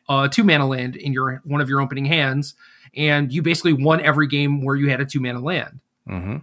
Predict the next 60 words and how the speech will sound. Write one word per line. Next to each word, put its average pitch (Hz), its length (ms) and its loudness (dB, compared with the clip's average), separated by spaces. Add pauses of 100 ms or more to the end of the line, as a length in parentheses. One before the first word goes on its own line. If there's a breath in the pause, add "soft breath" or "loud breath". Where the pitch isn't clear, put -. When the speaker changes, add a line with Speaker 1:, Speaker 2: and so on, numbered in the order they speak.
(440)
Speaker 1:
And 185 200 2
it's, - 200 0
it's - 200 -2
that 214 200 2
sort 190 200 4
of 180 80 2
thing 262 220 6
where 175 100 4
it's 160 140 0
like, 170 120 0 (140)
we 262 260 0
didn't 285 400 2
think 311 180 2
about 135 380 0
that 113 260 -10
because 185 280 2
it 196 120 0
wasn't 214 260 0
a 165 60 2
thing 208 260 2
that 156 120 2
existed. 131 680 -6 (500)
But 156 420 2 (360)
I'm, 170 240 4
I'm 160 120 2
sure 190 360 4
just 165 220 -6
at 165 180 0
some 240 180 4
point, 170 240 2
someone 175 260 0
was 156 160 0
like, 160 220 -2
"Oh, 349 160 0
yeah, 359 160 -2
what's 254 240 -2
the 359 120 -2
math 320 260 2
on 135 140 2
that? 123 140 -2
Maybe 180 220 -2
I 226 40 4
should 233 160 -2
just 208 140 -4
mull 180 220 6
for 180 320 4
a, 175 220 0
a 165 80 0
two 247 140 0
mana 139 220 0
land 123 240 -6
every 147 200 -2
single 160 240 -4
time." 147 440 0 (300 soft breath)
And 156 120 2
it's 160 120 0
just - 140 -6
like, 151 200 -2 (380)
you 139 100 -4
know, 131 300 -4